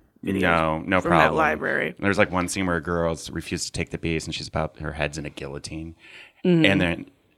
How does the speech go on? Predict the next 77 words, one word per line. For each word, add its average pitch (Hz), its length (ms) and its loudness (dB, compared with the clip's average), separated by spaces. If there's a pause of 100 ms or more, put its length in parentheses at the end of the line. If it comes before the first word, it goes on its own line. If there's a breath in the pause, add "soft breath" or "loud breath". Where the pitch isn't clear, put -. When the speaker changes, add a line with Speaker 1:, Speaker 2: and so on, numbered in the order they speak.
(220)
Speaker 2:
big 95 220 -4
earthquake 90 400 -6
happens. 90 240 -10
She's - 100 -10
like, 85 140 -8
"I'll 101 60 -10
take 139 280 -10 (140)
it. - 380 -12
I'll - 80 -12
take 135 200 -6
the 139 80 0
mark. 139 360 2
I'll 117 40 2
take 127 220 0
the 143 80 2
mark." 135 340 0
And 104 80 2
then 95 120 2
all 92 80 2
of 87 60 -2
a 85 40 -6
sudden, - 240 -2
she - 140 -6
gets - 200 -2
Speaker 1:
<laughs> - 580 -8
Speaker 2:
decapitated. 120 840 0 (180)
And 123 100 2
it 107 40 2
was 104 160 0
like, 98 240 6
everybody's 101 340 6
like, 92 200 6 (280 soft breath)
"Did - 160 -18
she 127 240 -2
or 113 80 0
did - 140 -10
she - 180 -8
not 80 220 -12
go - 120 -12
to 80 80 -12
heaven? 104 440 -8
She - 160 -8
didn't 113 180 -4
have 95 140 -6
the 76 100 -10
mark, 95 340 -6
but - 140 -16
she - 140 -6
said - 240 -10
she'd - 180 -8
take 101 320 -10
it." 76 140 -10
Speaker 1:
Oh, 208 160 6
it - 20 4
was 196 140 2
like 196 100 4
a 180 60 2
cliffhanger? 190 720 2
Speaker 2:
Yeah, 123 300 4
and 85 240 -4
it - 120 -10
never - 180 -6
got - 180 -10
explained. 82 500 -6
Speaker 1:
So 196 180 2
the 190 100 2
moral 180 240 6
of 175 60 4
the 170 60 2
story 170 320 4
is, 160 160 0
don't 165 320 2
wait 165 240 2
till 180 140 -2
last 165 340 0
minute. 165 460 -2
Speaker 2:
Yeah, 92 340 6